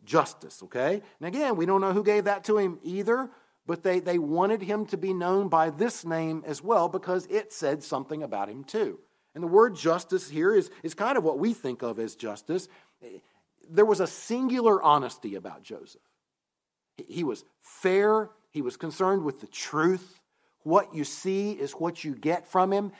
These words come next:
He's not trying to mislead or deceive anybody. He's not saying one thing with a smile on his face, but inside he's thinking something different. No, no, no. Th-, there's a singular honesty, no pretense. He is genuine,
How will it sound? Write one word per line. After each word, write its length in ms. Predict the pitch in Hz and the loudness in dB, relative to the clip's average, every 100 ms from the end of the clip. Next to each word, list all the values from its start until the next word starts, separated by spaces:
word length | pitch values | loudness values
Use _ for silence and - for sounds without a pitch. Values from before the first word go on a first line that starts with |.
| _ | _
He's 160 | 160 135 | -10 -4
not 240 | 143 185 | 0 0
trying 240 | - 185 185 | 2 0 2
to 60 | |
mislead 600 | 156 151 - 131 160 196 | 0 -4 -4 -2 0 0
or 100 | 190 | 0
deceive 500 | 127 107 - 165 196 | -4 -10 -10 -6 -4
anybody. 600 | 196 202 185 180 180 202 - - | -2 -2 4 6 6 2 -4 -10
He's 160 | 156 | -6
not 240 | 143 180 - | -2 -2 -2
saying 520 | - 185 202 226 202 | -2 2 4 4 2
one 240 | 185 214 214 | 0 0 0
thing 220 | 202 208 | 0 0
with 140 | 190 | -2
a 60 | 139 | -4
smile 320 | - 170 196 | -2 2 2
on 80 | 196 | 0
his 160 | 170 | -4
face, 320 | - 175 185 - | -4 0 0 -2
but 140 | 113 | -8
inside 360 | 151 185 170 180 | -8 -4 0 0
he's 140 | 151 | -2
thinking 300 | 170 180 170 | -8 -8 -8
something 360 | - 170 143 117 | -8 -8 -10 -6
different. 400 | 143 156 185 - | -6 -6 -10 -4
No, 220 | 180 - - - | -2 -2 -10 -8
no, 100 | 143 | -6
no. 120 | 101 _ _ - | -8 _ _ -16
Th-, 120 | 139 | -8
there's 240 | 135 117 | -4 -4
a 80 | 123 | -4
singular 760 | 117 - 185 214 220 226 214 208 | -8 -6 -2 -2 2 4 4 4
honesty, 760 | - 156 143 131 - - 107 76 - | 2 2 2 0 -8 -14 -14 -14 -4
no 160 | 139 196 | 2 2
pretense. 640 | - 165 170 165 104 78 | 0 -4 -6 -6 -16 -10
He 220 | 180 202 | -4 0
is 160 | 139 - - _ _ 104 | 0 -2 -16 _ _ -20
genuine, 680 | - 156 165 185 139 87 | -8 -2 0 0 -2 -6